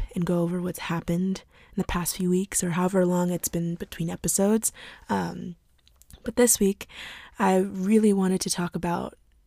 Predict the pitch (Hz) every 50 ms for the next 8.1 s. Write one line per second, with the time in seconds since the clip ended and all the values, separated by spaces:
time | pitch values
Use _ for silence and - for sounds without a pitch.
0 | _ _ _ _ _ _ _ _ _ _ _ _ _ - - - - - - 175
1 | 196 190 185 190 190 175 - - - 107 104 - - - 185 185 - - 185 185
2 | 190 190 190 - - 180 180 - 180 165 - - - 208 269 339 - - - -
3 | - - - - - 208 220 190 - - 196 190 208 202 208 202 - - - 185
4 | 185 196 196 185 175 170 170 170 170 180 196 214 220 - _ _ _ _ _ _
5 | _ _ _ _ _ _ _ - 208 196 - 175 165 - 175 170 175 180 - -
6 | 180 180 175 180 185 185 - - - 196 190 190 180 - - 170 - - 220 202
7 | 190 175 175 165 - - - - 214 214 196 - - - - 175 170 175 185 196
8 | 233 233